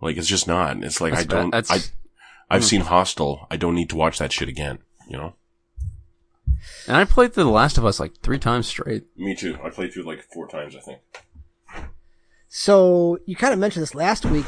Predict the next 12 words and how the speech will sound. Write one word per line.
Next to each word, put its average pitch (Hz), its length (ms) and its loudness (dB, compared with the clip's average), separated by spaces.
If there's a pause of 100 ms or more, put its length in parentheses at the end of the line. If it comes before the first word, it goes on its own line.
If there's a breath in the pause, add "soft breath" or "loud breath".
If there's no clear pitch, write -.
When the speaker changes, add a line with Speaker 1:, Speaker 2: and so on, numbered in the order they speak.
Speaker 3:
but 143 640 -2
how 143 160 -6
many 170 180 0
times 196 340 -2
was 180 100 -8
pregnancy 180 440 -4
used 175 360 -2
as, 147 140 -2
like, 147 240 -4
a, 139 380 6
Speaker 1:
<clears throat> - 80 -10
Speaker 3:
a 175 40 8